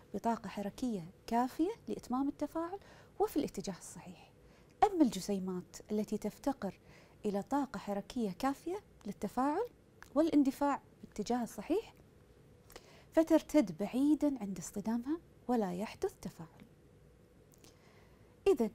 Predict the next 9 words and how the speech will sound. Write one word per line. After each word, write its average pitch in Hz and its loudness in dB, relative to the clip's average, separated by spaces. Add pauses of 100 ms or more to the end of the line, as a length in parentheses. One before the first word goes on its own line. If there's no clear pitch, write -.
(140)
يجب 339 2
توفر 254 -2
ثلاثة 247 -4
شروط 269 0 (560)
كي 262 0
تتفاعل 190 -6
جسيمات 202 -4
المواد 190 -4
المتفاعلة 190 -6